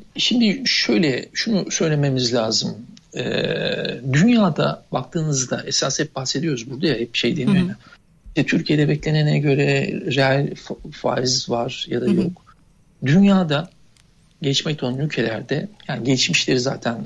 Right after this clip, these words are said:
Speaker 1: dışarıda bırakıyorum. Onlardan hepsinde eksi reel faiz. Son enflasyondaki yukarı yönlü hareketten sonra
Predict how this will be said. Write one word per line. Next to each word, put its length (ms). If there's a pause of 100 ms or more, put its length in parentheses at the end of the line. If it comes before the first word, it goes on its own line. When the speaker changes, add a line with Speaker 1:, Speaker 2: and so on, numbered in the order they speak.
(140)
Speaker 1:
dışarıda 400
bırakıyorum. 420 (100)
Onlardan 400
hepsinde 640
eksi 460 (540)
reel 260
faiz. 540 (840)
Son 360
enflasyondaki 840
yukarı 300
yönlü 220
hareketten 500
sonra 460